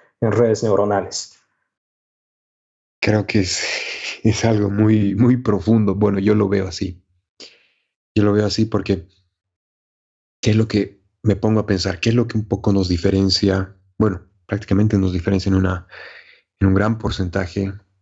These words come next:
Speaker 2: los humanos de las máquinas. Uno, la conciencia. Otro, la definición de muchos conceptos humanos, ¿no? Como es la libertad,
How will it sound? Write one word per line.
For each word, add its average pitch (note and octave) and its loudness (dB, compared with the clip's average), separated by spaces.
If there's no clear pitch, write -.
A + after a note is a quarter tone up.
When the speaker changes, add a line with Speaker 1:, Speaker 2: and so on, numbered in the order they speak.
Speaker 2:
los G2+ 0
humanos F#2+ 2
de F#2 -6
las F#2 -4
máquinas. F#2+ -2
Uno, A2 2
la F#2+ -2
conciencia. G2 0
Otro, G2 -2
la F#2+ 2
definición F#2+ 0
de F#2 0
muchos F#2+ -2
conceptos F#2 -4
humanos, F#2+ 2
¿no? F#2 -4
Como F2+ -2
es - -6
la F#2+ 0
libertad, F#2 -2